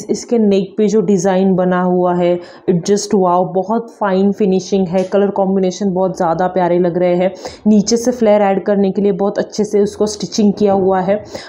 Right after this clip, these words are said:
अब मैं पूरी kurti आपको दिखाती हूँ। पहली बात तो आप देखो, बीच में buttons लगे हुए हैं, but ये open नहीं होते हैं, ये बस style के लिए दिखा है,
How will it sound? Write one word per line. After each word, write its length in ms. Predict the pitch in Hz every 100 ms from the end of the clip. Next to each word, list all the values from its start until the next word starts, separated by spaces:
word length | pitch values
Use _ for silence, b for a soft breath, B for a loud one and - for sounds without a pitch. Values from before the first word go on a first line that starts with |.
| B
अब 140 | 202
मैं 140 | 233 247
पूरी 260 | 233 233
kurti 360 | 233 226 208 220
आपको 260 | 208 -
दिखाती 460 | 214 190 202 185 208
हूँ। 120 | 226 B B
पहली 200 | 208 208
बात 280 | 214 202 196 -
तो 60 |
आप 140 | - 190
देखो, 380 | 175 190 -
बीच 300 | 190 202 180
में 160 | 220 190
buttons 400 | 190 190 214 214
लगे 200 | 208 190
हुए 260 | 202 202 202
हैं, 240 | 202 196
but 100 | 202
ये 200 | 196 196
open 340 | 226 196 190 208
नहीं 280 | 196 190 208
होते 260 | 185 185
हैं, 300 | 185 208 208 196
ये 120 | 220
बस 180 | 208 220
style 300 | - 180 185
के 140 | 220
लिए 160 | 196 202
दिखा 300 | 180 190 190
है, 260 | 180 202